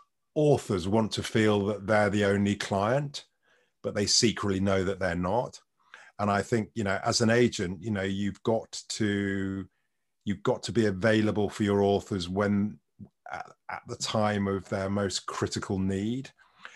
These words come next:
But you've also, they've also got to feel, as is the case, that when they're not ringing up, you know, treating you as the fourth emergency service, that I'm still looking after them and looking out for them. And I think that,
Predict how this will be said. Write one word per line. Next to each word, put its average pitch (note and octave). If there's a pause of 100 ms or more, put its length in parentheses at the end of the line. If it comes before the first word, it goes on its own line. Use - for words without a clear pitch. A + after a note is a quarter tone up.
(220)
But B2
you've G2+
also, A2 (260)
they've A2
also A2
got G2
to G2+
feel, G2
as F#2+
is F#2+
the G2+
case, G#2+
that G#2+ (600)
when A2
they're G#2+
not A#2 (880)
ringing G2+
up, G2 (640)
you A2+
know, G2
treating A2
you G2
as F#2+
the G2
fourth G2
emergency G2
service, G2+
that G2+ (800)
I'm G#2
still G#2+
looking G#2
after G#2
them F#2
and G2
looking G2
out G#2
for -
them. E2+
And E2+
I F2+
think G#2
that, G#2+